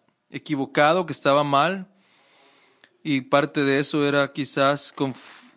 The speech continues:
confus-, es confuso, parte de este tema es bien difícil para mí, eh, saber exactamente qué hacer con eso y qué hacer con su herencia.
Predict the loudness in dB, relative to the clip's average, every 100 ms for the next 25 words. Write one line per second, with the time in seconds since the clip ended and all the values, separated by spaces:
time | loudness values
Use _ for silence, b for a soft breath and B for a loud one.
0 | _ -8 -8 -8 -8 -10 -10 -12 -2 -2
1 | 0 -4 0 2 2 0 0 -2 0 0
2 | 0 -2 -2 0 0 -6 b b b b
3 | b b b b b _ _ -2 0 2
4 | 0 0 -4 -2 -2 -2 -4 -4 -4 -4
5 | -4 -6 -8 -12 b b b _ _ _
6 | _ _ _ -20 -8 -4 -4 -6 b b
7 | b b -2 0 2 0 0 -4 -12 _
8 | -12 -4 -2 0 0 0 -2 -2 -2 0
9 | -2 -2 -4 -2 -4 -4 -4 -2 -4 -8
10 | _ b b b b b _ -6 0 2
11 | 2 0 -2 -2 -2 -4 -4 -4 -4 -4
12 | -6 -6 -6 -6 -8 -10